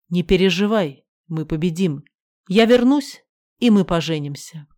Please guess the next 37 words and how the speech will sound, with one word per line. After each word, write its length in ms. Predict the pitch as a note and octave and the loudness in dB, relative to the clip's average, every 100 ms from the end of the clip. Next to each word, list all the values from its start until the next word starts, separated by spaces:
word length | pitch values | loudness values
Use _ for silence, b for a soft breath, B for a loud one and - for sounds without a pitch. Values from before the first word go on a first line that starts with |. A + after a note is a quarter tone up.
| _ _ _ _ _ - | _ _ _ _ _ -12
Я 100 | E3+ | -8
хотела 380 | G#3+ B3+ B3 | -6 0 0
сказать, 400 | A3+ - G#3 B3 | 0 0 2 2
что 180 | - - | 0 0
ни 100 | G3 | 0
смерть 400 | G3+ A3 A#3 A#3 - | 0 2 0 0 -2
оборотней, 600 | A#3+ F#3+ D#3+ D3+ D#3+ D3+ | 0 2 0 -2 -8 -8
ни 160 | E3 | -6
смерть 480 | E3+ - G#3+ G#3+ - - | -6 -2 0 -2 -6 -2
эльфов 440 | B3 A#3+ B3 - | -2 0 -4 0
мне 240 | A3+ A3+ | 2 4
не 120 | A3+ A3+ | 4 2
нужна, 560 | A#3 G#3+ F#3+ D#3 C#3+ _ _ _ _ _ | 2 0 -4 -4 -6 _ _ _ _ _
но 180 | - B3+ | -4 -2
Даркан 540 | A#3+ B3 A#3 A3+ G3 F#3+ | 2 0 0 0 2 2
не 120 | F#3+ | 0
слушал. 720 | - F3+ E3 C3+ - D3 C#3+ _ _ _ | -2 -4 -4 -6 -10 -10 -12 _ _ _
Он 160 | - F#3+ | -4 -4
покинул 540 | E3+ F3+ - B3 B3 | -2 -2 0 2 2
с 80 | A#3+ | 0
друзьями 520 | - A#3+ F3+ F3 E3+ | -4 -4 -2 -2 -2
дом. 400 | E3+ D#3+ D3+ C#3+ _ _ _ _ _ _ _ | -4 -4 -4 -8 _ _ _ _ _ _ _
Мы 80 | D#3 | -12
постарались 520 | E3+ - A#3 C4 A#3+ | -8 -2 2 2 2
собрать 340 | A#3 A3 A#3 | 0 0 0
всё 160 | A#3 A#3 | 0 0
необходимое 720 | A3 G#3+ - G3+ G3 B3+ F#3+ | 2 0 0 -2 0 0 0
и 60 | D#3+ | -2
спуститься 580 | - E3+ - F#3 - G3+ | -8 -10 -6 -6 -4 -6
в 100 | - | -2
погреб. 480 | G#3 D#3 D#3+ D3+ - _ _ _ _ | 0 0 -4 -8 -14 _ _ _ _
Я 120 | - D#3+ | -10 -8
прихватила 560 | D#3+ - F3+ G#3 G3 | -6 -2 -2 0 0
с 60 | F#3 | 0
собой 260 | G3 F#3+ | 0 0
книгу 360 | F#3 G3 F3+ F3+ | 0 0 0 -2
ангелов, 480 | G3 A3 G#3+ A3 G#3+ | 0 0 0 0 -2